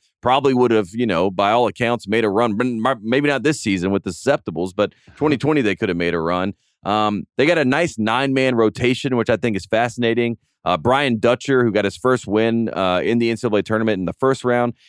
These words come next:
he does these kind of hockey subs. They're not platoon subs, but they're, he puts, like, four guys in at once, and he'll leave, like, Matt Bradley out on the court. So they're a fascinating team because they play defense.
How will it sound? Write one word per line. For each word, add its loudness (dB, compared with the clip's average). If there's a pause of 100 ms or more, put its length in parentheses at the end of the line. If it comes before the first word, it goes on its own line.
he -2
does 2
these -2
kind -2
of -4
hockey -2
subs. 0 (160)
They're 2
not 0
platoon 0
subs, 0
but -2
they're, 2 (260)
he -4
puts, 0
like, 0 (100)
four 2
guys 2
in 2
at 0
once, 0
and -2
he'll 2
leave, 2
like, -2
Matt -2
Bradley 2
out 0
on -4
the -6
court. -2 (340)
So 0 (160)
they're 0
a 2
fascinating 0
team 0
because 0
they 0
play 2
defense. 0